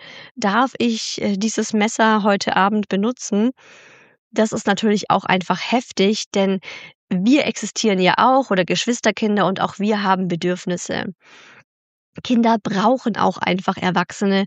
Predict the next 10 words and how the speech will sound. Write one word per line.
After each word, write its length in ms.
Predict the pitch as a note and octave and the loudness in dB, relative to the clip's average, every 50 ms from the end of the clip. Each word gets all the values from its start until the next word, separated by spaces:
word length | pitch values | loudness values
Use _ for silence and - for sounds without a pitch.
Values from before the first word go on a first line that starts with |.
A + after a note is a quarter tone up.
| - - - - - - _ - - | -4 -8 -20 -20 -20 -20 _ -4 -2
die 140 | F#3+ F#3+ E3 | 0 0 0
führen 720 | - - - A#3+ B3+ C#4 C#4 C4 B3+ C4 C4 C4 C4 A#3+ | -2 -2 0 2 4 4 4 4 2 2 2 2 2 0
und 400 | - - G3+ G3+ G3 - - - | 0 0 0 0 0 -2 -4 -6
die 100 | G#3+ E3+ | -6 -4
Grenzen 520 | - - - F#3+ G3 G#3 A3+ - - G3+ - | -4 -2 0 2 4 4 2 2 0 -2 0
aufzeigen, 640 | - - F3+ - - - - F3+ F3 E3+ E3+ F3+ F#3+ | 0 0 -2 -4 -6 -4 0 0 0 2 0 0 0
denn 160 | - F3+ F3 - - | 0 -2 -2 0 2
auch 240 | F#3 G3 G3+ - - - | 2 2 0 0 -6 -12
Grenzen 760 | - - F3+ E3+ F#3 G3 A3 B3+ C4 - - - C#4 D#4 E4+ F4+ _ _ _ - - _ _ | -6 -4 0 2 2 4 4 2 0 -2 -2 -2 0 0 0 -2 _ _ _ -20 -20 _ _
sind 420 | - - - - G#3 A3 A3+ | -16 -6 0 2 2 2 2